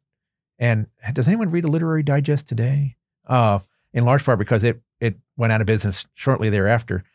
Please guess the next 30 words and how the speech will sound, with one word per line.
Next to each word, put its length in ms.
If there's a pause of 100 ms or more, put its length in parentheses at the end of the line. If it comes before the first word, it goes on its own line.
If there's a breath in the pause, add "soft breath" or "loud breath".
(420)
Part 200
of 60
the 80
problem 380
was 420 (220)
their 420
sampling 480
list 240
was 140
biased 480
toward 400
wealthy 260
people, 380 (420)
because 340
wealthy 220
people 300
could 140
read 180
magazines. 720
Uh, 240 (160)
poor 180
people 240
went 140
to 60
the 40
library 460
to 100
read 160
them. 220 (480)
Uh, 320